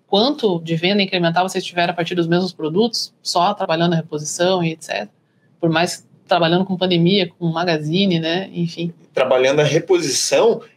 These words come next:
Speaker 2: e eram produtos que a gente não explorava tão bem no marketing.
Speaker 1: Uhum.
Speaker 2: Se
Speaker 1: Ah, no
Speaker 2: ele
Speaker 1: marketing
Speaker 2: já,
Speaker 1: também, exato.
Speaker 2: se ele já vendia bem,
Speaker 1: Aham.
Speaker 2: sem,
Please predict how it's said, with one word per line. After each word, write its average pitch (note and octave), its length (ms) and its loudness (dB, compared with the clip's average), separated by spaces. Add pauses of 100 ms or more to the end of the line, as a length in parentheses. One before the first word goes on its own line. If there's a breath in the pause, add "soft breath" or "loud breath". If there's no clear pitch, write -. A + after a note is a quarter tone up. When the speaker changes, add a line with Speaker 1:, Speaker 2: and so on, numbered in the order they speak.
Speaker 2:
e C3 80 2
eram D3 180 4
produtos D3+ 460 2
que - 60 2
a D#3 60 4
gente D#3+ 240 2
não D#3+ 80 2
explorava D3 540 2
tão F3 300 0
bem D3+ 200 2
no D3 80 2
marketing. B2+ 600 -2
Speaker 1:
Uhum. F#3+ 600 2
Speaker 2:
Se - 100 -8
Speaker 1:
Ah, F3 80 2
no F3+ 60 4
Speaker 2:
ele E3 80 4
Speaker 1:
marketing E3 180 2 (100)
Speaker 2:
já, F3+ 60 4
Speaker 1:
também, C4+ 260 0
exato. E3+ 220 0
Speaker 2:
se F#3 60 4
ele D#3+ 140 2
já D#3+ 180 2
vendia G3+ 480 -2
bem, C#3+ 360 -2 (120)
Speaker 1:
Aham. E3 320 0
Speaker 2:
sem, F#3 760 -4